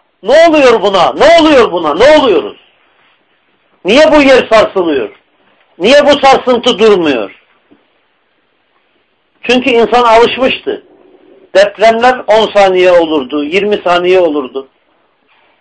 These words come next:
Niye bu sarsıntı durmuyor?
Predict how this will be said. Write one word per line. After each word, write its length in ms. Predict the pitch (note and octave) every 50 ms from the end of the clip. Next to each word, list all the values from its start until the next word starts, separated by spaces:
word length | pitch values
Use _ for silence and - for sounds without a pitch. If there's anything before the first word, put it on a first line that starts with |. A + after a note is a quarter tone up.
| _ _ _ _ _ _ _ _ _ _ _ _ _ -
Niye 320 | D3+ F#3 A#3+ C#4 D4 D4
bu 220 | C#4+ C#4 C4+ -
sarsıntı 540 | A#3 A#3 G3+ - - A3 G#3 G#3 - G#3 F3+
durmuyor? 440 | F#3+ G3 E3+ D#3 C3+ A2+ G2 F2 E2+